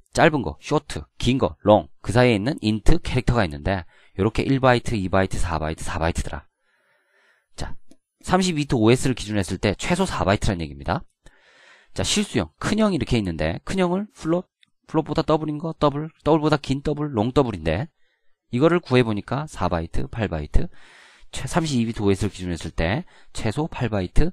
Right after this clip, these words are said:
이상이더라. 요 얘기를 합니다. 자, 그러면 이 바이트를 왜 구하는 게 의미가 있다고요?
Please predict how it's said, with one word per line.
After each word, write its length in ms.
이상이더라. 600
요 60
얘기를 180
합니다. 340
자, 120
그러면 300
이 200
바이트를 560
왜 180
구하는 420
게 260
의미가 260
있다고요? 380